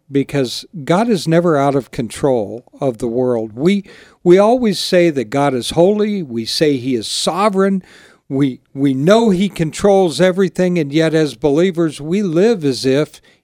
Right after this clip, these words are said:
he's totally out of control. And don't misunderstand. I know I have that same feeling sometime. You know, whether it's when Olga died last year,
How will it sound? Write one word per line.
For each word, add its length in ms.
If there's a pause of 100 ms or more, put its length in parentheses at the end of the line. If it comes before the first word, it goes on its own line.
(240)
he's 320
totally 500
out 220
of 160
control. 600 (840)
And 220 (300)
don't 200
misunderstand. 800 (100)
I 300
know 460
I 160
have 320
that 220
same 420
feeling 420
sometime. 640 (560)
You 100
know, 220
whether 600
it's 240
when 260
Olga 440
died 420
last 460
year, 340